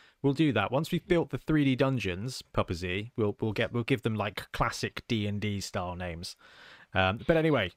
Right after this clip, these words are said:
Bretonnian team, we've got an unboxing coming soon, and yeah, it's very, very, very cool.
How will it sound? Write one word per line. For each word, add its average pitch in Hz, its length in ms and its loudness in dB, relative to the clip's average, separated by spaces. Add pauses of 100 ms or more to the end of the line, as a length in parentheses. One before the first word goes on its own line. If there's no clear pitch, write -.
(120)
Bretonnian 190 420 4
team, 185 400 4
we've 151 100 2
got 151 140 2
an 151 100 2
unboxing 151 300 0
coming 139 180 2
soon, 143 460 2 (100)
and 139 320 2
yeah, 254 220 2
it's - 120 -4
very, 104 240 0
very, 131 160 -4
very 170 160 0
cool. - 280 -2